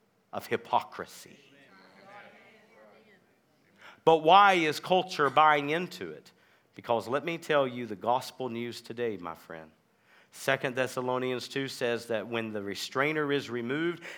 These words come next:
and that man of lawlessness, you and I seeing lawlessness in the earth today? You better know we are.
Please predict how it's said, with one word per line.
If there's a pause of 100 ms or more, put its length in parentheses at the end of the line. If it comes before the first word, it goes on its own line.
(120)
and
that
man
of
lawlessness,
you
and
I
seeing
lawlessness
in
the
earth
today? (800)
You
better
know
we
are.